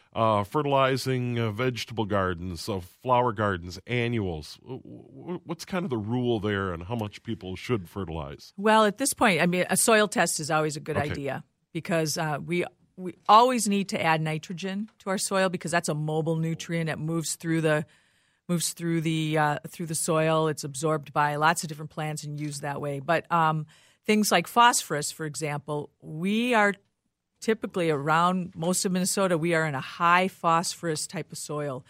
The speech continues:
Speaker 2: because phosphorus is a, is a, uh, an element that clings to soil particles.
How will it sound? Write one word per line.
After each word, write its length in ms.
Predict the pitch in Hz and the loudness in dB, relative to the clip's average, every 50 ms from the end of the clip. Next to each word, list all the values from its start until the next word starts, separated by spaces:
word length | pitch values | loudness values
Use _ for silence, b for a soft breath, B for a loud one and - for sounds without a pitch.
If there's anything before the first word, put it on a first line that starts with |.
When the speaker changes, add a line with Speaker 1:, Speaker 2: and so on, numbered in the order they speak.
| b b b | b b b
Speaker 2:
because 240 | b 156 - 175 - | b -8 -6 -6 -2
phosphorus 600 | - - 185 190 208 208 - - 208 196 185 - | 2 6 6 6 6 6 2 -4 -6 -6 -6 -6
is 120 | 185 160 156 | -6 -6 -4
a, 200 | 160 147 139 - - | -4 -4 -4 -6 -8
is 160 | - 147 135 | -10 -8 -8
a, 200 | 147 143 143 147 - _ _ _ _ - | -6 -8 -8 -8 -12 _ _ _ _ -10
uh, 240 | 151 143 139 135 131 | -8 -8 -8 -8 -8
an 140 | 131 - - - | -10 -12 -8 -4
element 380 | 156 165 175 170 175 175 170 | 0 0 2 2 2 0 0
that 180 | - 147 127 - | -2 -4 -6 -6
clings 440 | - - 190 180 180 180 175 - - | -8 -6 -4 -2 -2 -2 -2 -4 -4
to 160 | - 185 165 | -6 -6 -6
soil 320 | - - - 151 147 143 | -6 -6 -4 -4 -4 -4
particles. 680 | 143 - 143 143 143 147 - - - - - - - | -6 -6 -6 -8 -8 -8 -10 -14 -14 -14 -14 -14 -16